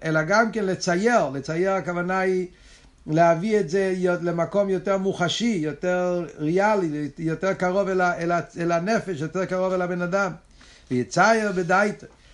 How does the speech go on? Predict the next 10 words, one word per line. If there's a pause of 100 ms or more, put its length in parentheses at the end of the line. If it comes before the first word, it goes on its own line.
(180)
אבל
יוסי
מאין, (540)
שאני
מתהווה
מהעין,
בכל
רגע
ורגע
ממש,